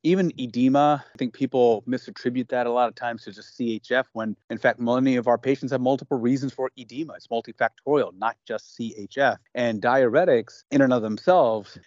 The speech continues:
if patients have baseline edema to begin with, well, my philosophy has always been, well, gradual dose reduce the diuretic to maintain whatever their baseline edema is. Don't keep it at the higher dose if you don't need it. So don't use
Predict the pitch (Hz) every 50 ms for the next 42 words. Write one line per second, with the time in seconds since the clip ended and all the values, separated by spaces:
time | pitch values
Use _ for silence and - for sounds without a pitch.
0 | _ _ - - - - 156 143 - 135 - - 156 160 143 - 117 123 127 123
1 | - 131 120 120 117 104 92 120 120 120 120 113 107 90 95 - 123 139 156 156
2 | 120 104 101 101 - _ _ - 107 107 120 131 135 131 - 113 113 113 113 -
3 | - - 110 107 95 107 107 107 104 101 98 - 113 110 107 110 110 107 - _
4 | - 123 127 131 139 131 - 135 123 - 127 120 135 127 - - 117 107 120 123
5 | 117 - - 98 - 120 117 113 110 107 113 127 120 117 110 - _ _ _ _
6 | _ _ - - 127 117 110 110 104 - 135 123 120 117 110 107 110 98 101 104
7 | 107 101 - 110 120 123 120 - 117 107 104 104 101 98 87 98 101 95 92 92
8 | 90 - 117 110 80 76 78 - - - - 123 120 120 - - 156 - - 107
9 | 104 98 - - - - 107 98 101 85 - 113 110 - - _ - 98 95 90
10 | 95 113 110 92 82 - - - 95 92 104 110 113 107 104 104 -